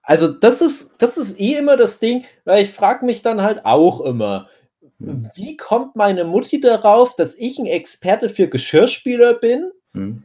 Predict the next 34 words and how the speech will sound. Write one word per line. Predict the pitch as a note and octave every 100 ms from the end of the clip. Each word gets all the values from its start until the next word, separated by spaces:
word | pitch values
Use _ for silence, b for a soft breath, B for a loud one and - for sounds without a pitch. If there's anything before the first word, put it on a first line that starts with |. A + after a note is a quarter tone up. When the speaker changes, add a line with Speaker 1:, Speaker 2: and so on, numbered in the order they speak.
| -
Speaker 1:
beziehungsweise | C3+ G#3 A3 A3 G#3 F3+ D#3
mehr | C#3+ D#3 A#3 A3+
Experte | G3 - - G3 G#3 G#3 -
als | C#3 C#3+ C3 -
sie? | F#3+ F#3+ C3+ G2+ - _ _ _ _ _
Ja, | C3+ D#3+ E3+ _ C3+ E3+ E3 _ _ _ - - _
du | D#3
musst | C#3+ B3 -
ja | -
teilweise | - A3+ A3+ - E3
wirklich | - - -
an | D#3+ G3
die | D3+ C3
Technik | - B3 - A3+ G#3 -
ran | F#3 G3 F#3
oder | C3+ C3+
jetzt, | C3+ D3 C#3+
äh, | C#3+ C3+ B2+ B2 G#2+ B2 A2+ _ _ _ A#2+ C#3
letztes | B2+ C#3 - C#3
Jahr | C#3 B2+
war | C3+
mal | B2+
ein | A#2+
großes | - D3+ C3+ -
Thema, | - D3+ D3
da | B2 A2
war | B2
die | B2 A#2+
Verkleidung | - A#2+ - A2+ D#3+ F#3+ D3
des | C#3 C#3
Geschirrspülers | B2+ - D3 D#3 - C#3 B2 A2+ G#2+ - - _ _ _
Speaker 2:
Hm. | - E2+
Speaker 1:
abgegangen | D#3+ - C3 - A2+ A2+ A#2
und, | A#2 A2+ A#2 G2